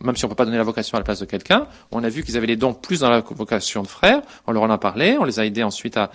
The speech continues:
évoluer dans ce sens. Et ce qui montre bien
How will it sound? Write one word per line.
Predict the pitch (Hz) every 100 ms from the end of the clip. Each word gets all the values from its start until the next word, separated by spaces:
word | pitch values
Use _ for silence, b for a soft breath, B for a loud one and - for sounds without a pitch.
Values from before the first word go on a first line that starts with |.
| b -
évoluer | 113 120 120
dans | 107
ce | -
sens. | 92 160 240 - 285 B B B -
Et |
ce | -
qui | - 170
montre | 190 185
bien | 156 160 151